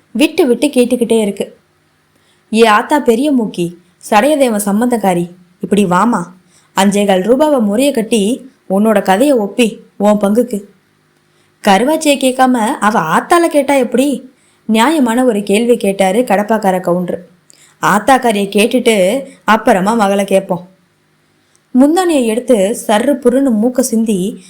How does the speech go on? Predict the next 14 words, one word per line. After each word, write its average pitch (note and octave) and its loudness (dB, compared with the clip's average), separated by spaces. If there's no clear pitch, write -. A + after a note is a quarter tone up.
அதை B3 2
உருட்டி B3 -2
அதுலேயே B3 0
கண்ணையும் C4 0
தொடச்சிக்கிட்டு A#3+ -2
ஓரஞ்சாரம் A#3+ 0
தெரிஞ்சதெல்லாம் A3+ 0
இழுத்து A#3 -2
இறுக்கி A3+ -2
முந்தானையை C#4+ 2
இடுப்புல C4 -2
சொருவுனா G#3 -4
பெரிய A3+ 2
மூக்கி. G#3+ -4